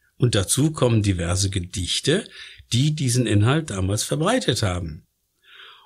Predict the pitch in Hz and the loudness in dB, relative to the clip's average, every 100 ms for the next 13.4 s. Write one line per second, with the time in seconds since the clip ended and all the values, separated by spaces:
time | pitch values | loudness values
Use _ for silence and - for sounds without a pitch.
0 | - 135 110 107 185 233 147 104 101 87 | 4 6 6 4 4 6 4 2 0 -4
1 | 85 90 151 196 - _ - 104 135 143 | -4 0 0 -2 -8 _ -4 0 2 0
2 | 123 - 98 120 - 180 196 - - - | 0 0 2 2 2 0 0 -4 -10 -20
3 | - 110 110 - - 123 147 180 160 113 | -8 -2 0 0 -2 0 4 4 4 2
4 | 85 82 - _ _ _ - 127 135 127 | 2 -4 -14 _ _ _ -2 0 0 0
5 | 139 175 180 113 104 147 175 143 139 147 | 2 4 4 2 0 0 0 -2 -2 -2
6 | - 139 - 120 127 - 98 - - 85 | -4 -4 -2 -2 -2 -4 -6 -8 -12 -12
7 | 76 _ _ _ _ _ _ _ 113 113 | -12 _ _ _ _ _ _ _ 0 2
8 | 117 110 - 165 170 160 113 - 92 90 | 2 0 0 0 0 0 -2 -4 -6 -4
9 | 117 143 139 143 147 110 135 123 117 117 | -2 0 0 0 2 2 0 0 0 0
10 | 95 101 - 92 95 - - 120 190 240 | 0 -2 -4 -6 -8 -8 -4 -2 -2 -4
11 | - - - 87 82 90 123 - 98 - | -12 -16 -8 -4 0 2 2 0 -4 -2
12 | 98 95 95 - 147 127 123 131 - - | 0 0 -2 -2 -4 -4 -8 -8 -14 -14
13 | - 107 - - | -12 -12 -12 -18